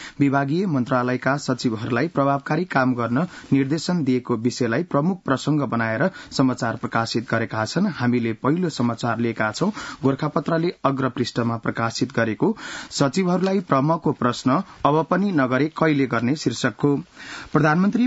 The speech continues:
पुष्पकमल दाहाल प्रचण्डले सरकारका सचिवहरूलाई प्रश्न गर्नुभएको छ, अब पनि नगरे कहिले गर्ने। सोमबार र मंगलबार नेपाल सरकारका सचिवहरूबाट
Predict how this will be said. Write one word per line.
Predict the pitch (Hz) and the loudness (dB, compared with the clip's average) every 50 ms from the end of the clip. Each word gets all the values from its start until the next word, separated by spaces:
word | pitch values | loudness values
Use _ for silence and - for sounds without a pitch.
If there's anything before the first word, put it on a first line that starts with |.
| 254 | 2
पुष्पकमल | - 170 139 - - 170 151 - 190 196 196 185 | 0 -2 -2 -2 -2 -2 0 2 2 2 2 0
दाहाल | 143 139 135 139 135 123 | 0 0 2 2 2 2
प्रचण्डले | - - 135 127 - 160 147 127 120 117 123 160 202 | 2 2 0 2 2 2 2 4 4 2 2 2 0
सरकारका | 190 - 147 135 - - 135 127 123 - 123 120 113 | 0 -2 -2 0 2 2 0 0 2 0 0 0 0
सचिवहरूलाई | - - 127 123 - 135 135 143 143 156 156 165 165 - | -2 -2 0 0 0 0 0 0 0 0 0 0 0 0
प्रश्न | 147 135 131 - - 127 120 | 0 -2 0 0 0 0 0
गर्नुभएको | 117 123 123 135 131 120 113 98 127 131 - 123 | 2 2 2 2 2 0 0 -2 -2 0 0 0
छ, | 113 - - 139 - - - - - - | 0 0 0 0 0 -2 -4 -12 -6 -2
अब | - 139 135 156 151 | 0 2 2 2 0
पनि | - 190 180 196 214 196 | 0 0 0 2 2 2
नगरे | 147 135 131 131 127 135 165 | 2 2 2 2 2 0 0
कहिले | - - 139 135 | 0 0 2 2
गर्ने। | 135 127 123 110 120 123 127 131 135 135 131 - - - - - - | 2 2 2 0 0 2 2 2 2 0 -2 -4 -10 -12 -12 -10 -4
सोमबार | - - 147 135 135 123 127 127 127 147 | 0 2 2 4 4 4 2 2 2 2
र | 208 226 | 0 2
मंगलबार | 175 151 143 135 131 131 127 131 135 123 | 2 2 2 2 2 2 2 2 2 2
नेपाल | 123 127 120 - 123 120 117 | 2 2 2 2 0 0 0
सरकारका | - - 131 127 - 143 143 - - 165 185 | 0 -2 -2 0 0 0 0 0 0 -2 0
सचिवहरूबाट | - - 139 127 - 143 123 131 107 135 135 131 127 123 120 - | 0 0 0 0 2 0 0 0 0 0 2 2 2 0 0 0